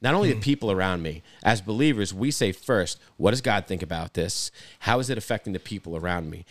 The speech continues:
Speaker 1: How is it reflecting me as a godly person?" That kinda keeps us very grounded in areas where other people don't have that, because we have a standard of what is good.
Speaker 2: Mm-hmm.
Speaker 1: You know, the world borrows from that, but ultimately we have the standard.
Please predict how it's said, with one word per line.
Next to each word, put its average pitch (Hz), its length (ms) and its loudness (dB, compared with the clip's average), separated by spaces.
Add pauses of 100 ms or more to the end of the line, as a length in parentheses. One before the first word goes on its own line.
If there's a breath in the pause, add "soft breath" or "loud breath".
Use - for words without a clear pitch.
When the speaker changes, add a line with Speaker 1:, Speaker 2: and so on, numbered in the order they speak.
(140 loud breath)
Speaker 1:
How 117 200 2
is 113 120 -2
it 113 100 -4
reflecting 95 680 -4
me 90 240 0
as 82 180 -2
a 87 60 0
godly 78 400 -2
person?" - 500 2 (460 soft breath)
That 135 240 2
kinda 165 260 0
keeps - 300 -8
us 87 100 -8
very 117 480 0
grounded 95 460 -2
in 87 100 -6
areas 87 320 -2
where 85 100 -4 (140)
other 98 160 4
people 85 240 -6
don't 78 240 -2
have 87 280 0
that, 78 280 -4 (240 loud breath)
because 95 220 0
we 104 80 6
have 92 80 4
a 82 40 -8
standard 127 540 0 (240 loud breath)
of 85 120 -2
what 87 140 6
is 78 120 -10
good. 90 360 0 (300)
Speaker 2:
Mm-hmm. 139 420 4
Speaker 1:
You 104 60 0
know, 92 240 2
the 104 100 -2
world 98 320 0
borrows 123 380 2
from 90 220 -2
that, 82 280 -4 (280 soft breath)
but 131 100 8
ultimately 120 480 0
we 104 220 2
have 90 160 -4
the 92 60 -6
standard. 92 520 0